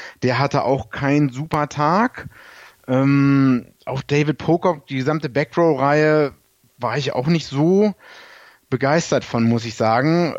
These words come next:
Ähm, einer der Knackpunkte für mich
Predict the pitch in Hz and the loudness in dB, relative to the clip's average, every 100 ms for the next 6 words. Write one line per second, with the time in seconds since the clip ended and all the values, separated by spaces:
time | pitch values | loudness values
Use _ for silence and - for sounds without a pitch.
0 | - 123 139 143 139 135 135 131 127 113 | -6 -2 2 4 4 4 4 2 2 -2
1 | 98 - _ _ - - - 185 185 - | -6 -16 _ _ -18 -8 0 2 2 -2
2 | - 180 - - 143 120 107 123 139 175 | -2 -4 -4 0 0 0 -4 2 2 0
3 | - - | -6 -18